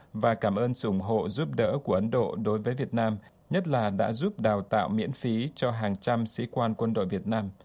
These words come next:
Tin cho hay, ngoài tổ chức của Ấn Độ, các đối tác khác như Singapore, Sri Lanka và Bangladesh cũng cùng đứng ra tổ chức sự kiện với sự tham gia của quan chức hai mươi tám nước.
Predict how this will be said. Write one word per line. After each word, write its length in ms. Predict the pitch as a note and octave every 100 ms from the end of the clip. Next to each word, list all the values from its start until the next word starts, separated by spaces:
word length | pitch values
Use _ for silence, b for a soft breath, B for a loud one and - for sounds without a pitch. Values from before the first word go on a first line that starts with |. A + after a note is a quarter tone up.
| B B B -
Tin 140 | E3+
cho 160 | D3+ D#3
hay, 200 | D3 C#3+
ngoài 320 | C#3 A#2 G#2+
tổ 200 | F#2+ G2+
chức 260 | F#2+ - F#2+
của 100 | G#2+
Ấn 140 | A2
Độ, 220 | B2+ G2 B B B
các 120 | E3
đối 100 | D3
tác 180 | C#3 E3+
khác 240 | - F3 F#3+
như 200 | D3 C3+
Singapore, 600 | C3 C#3 C3 C3 C3 B2+
Sri 320 | A#2+ - C3
Lanka 380 | B2+ B2 A#2+ B2
và 100 | A2
Bangladesh 800 | G#2 A#2 A#2 A2+ C3+ E3+ - -
cũng 220 | B2+ A#2+ E3+
cùng 220 | C#3+ G#2+
đứng 140 | F#2+ G#2
ra 140 | C3
tổ 160 | A#2+ G2+
chức 180 | - D#3
sự 140 | A2+
kiện 260 | G2 B2 A2
với 100 | C3
sự 140 | C3+ C#3
tham 200 | C3+ B2+
gia 240 | B2+ A#2+
của 160 | A2 G#2
quan 200 | A2+ A2+
chức 180 | F3 D3+
hai 100 | A#2+
mươi 100 | A2+
tám 260 | A2 G#2
nước. 140 | C3+